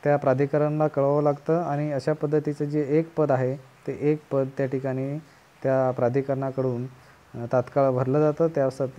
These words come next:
त्यासाठी विशिष्ट प्रकारची प्रक्रिया राबवली जाते आणि हे ता-, कळवण्याचं जबाबदारी आहे, ती कळवण्याची जबाबदारीसुद्धा व्यवस्थापन समितीची असते. अ, पुढचा, अ, पड-, पुढची जबाबदारी आहे ते म्हणजेच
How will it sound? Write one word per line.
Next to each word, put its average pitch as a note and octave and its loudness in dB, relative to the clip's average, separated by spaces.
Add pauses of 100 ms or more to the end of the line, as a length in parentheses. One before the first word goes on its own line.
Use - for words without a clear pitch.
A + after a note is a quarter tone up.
(220)
त्यासाठी C3+ -2
विशिष्ट C3 -4
प्रकारची C3 -2
प्रक्रिया C3+ 0
राबवली C3 2
जाते D#3+ 2 (380)
आणि C3+ -4
हे D#3+ 0 (340)
ता-, C3 -2
कळवण्याचं F#3+ 4 (200)
जबाबदारी C#3+ 2
आहे, C3 0
ती C3+ -4
कळवण्याची C3+ -4
जबाबदारीसुद्धा B2 -2 (260)
व्यवस्थापन A#2+ -4
समितीची A#2+ -8
असते. G#2+ -8 (600)
अ, B2 -6
पुढचा, D3 2
अ, C#3 -4
पड-, C3+ 0 (100)
पुढची C3+ -6
जबाबदारी D3 2
आहे D3 2
ते D3+ -4
म्हणजेच D3+ 0